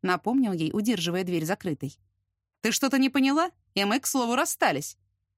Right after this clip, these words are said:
«Как это?» Она удивленно заморгала. «Ты же обещал жениться!»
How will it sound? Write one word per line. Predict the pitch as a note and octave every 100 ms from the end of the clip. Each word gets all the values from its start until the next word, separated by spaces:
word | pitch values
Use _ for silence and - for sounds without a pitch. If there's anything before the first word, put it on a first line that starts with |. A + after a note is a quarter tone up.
| _
«Как | - A4+ -
это?» | C#4+ F#3+ - _ _ _
Она | F#3 F3 G#3+
удивленно | C4+ C4 F#3+ F#3
заморгала. | G3 A3+ C4+ F3 D3 D#3+ - _ _
«Ты | G4+
же | D#4+
обещал | G4 F#4+ - F#4
жениться!» | D#4 G4+ D#4+ G#3+ - A#3